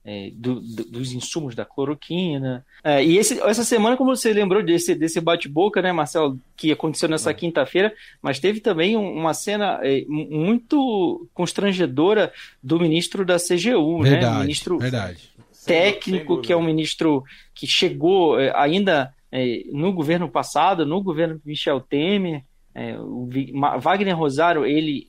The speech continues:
Speaker 1: tem uma formação militar, é, mas já deixou há muito tempo a sua função militar. Ele é um concursado do Serviço Público Brasileiro e hoje vem sendo muito questionado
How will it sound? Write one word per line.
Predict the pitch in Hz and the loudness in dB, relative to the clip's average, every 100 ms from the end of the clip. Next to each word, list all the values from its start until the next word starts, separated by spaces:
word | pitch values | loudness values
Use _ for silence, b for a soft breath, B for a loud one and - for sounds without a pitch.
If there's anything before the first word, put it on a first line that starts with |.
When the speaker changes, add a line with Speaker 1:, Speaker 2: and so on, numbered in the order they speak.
| _ | _
Speaker 1:
tem | 175 240 226 | 0 0 0
uma | 131 147 143 | -2 -6 -6
formação | - 156 139 190 | -6 -8 -6 -4
militar, | 180 156 131 - 156 202 214 - _ _ _ - | -4 -4 -4 0 4 4 2 -4 _ _ _ -12
é, | 123 117 82 | -10 -10 -8
mas | 127 143 | -2 0
já | 151 | 2
deixou | 156 160 151 185 202 185 | 2 0 0 0 2 2
há | 135 | -2
muito | 147 170 - | -4 -8 -6
tempo | 170 196 143 | -4 -4 -6
a | |
sua | - 151 135 | -6 -2 -2
função | - 139 131 156 | -2 -12 -6 -6
militar. | 139 123 - 165 196 190 _ _ _ | -4 -8 -2 0 0 -2 _ _ _
Ele | 139 143 151 135 - _ | -8 -6 -6 -8 -14 _
é | 135 151 | -2 -2
um | 147 147 139 127 _ | -2 -6 -8 -10 _
concursado | 185 208 196 - 180 202 269 185 113 | -8 -6 -8 -4 0 2 2 -2 -8
do | 135 | -10
Serviço | 135 147 147 160 | -6 -4 -4 -8
Público | - 170 156 135 | -8 -6 -8 -4
Brasileiro | 143 135 117 131 175 202 - _ _ _ _ | -2 -2 -4 -2 -2 -2 -8 _ _ _ _
e | 156 | 0
hoje | 156 180 196 196 - | 4 4 2 -6 -12
vem | 143 190 | -6 -4
sendo | 185 214 208 202 196 _ _ _ _ 156 165 | -4 -6 -4 -6 -8 _ _ _ _ -10 -2
muito | 190 285 330 | 2 2 0
questionado | 277 254 226 180 170 190 165 123 | -4 -4 -2 0 2 2 -2 -10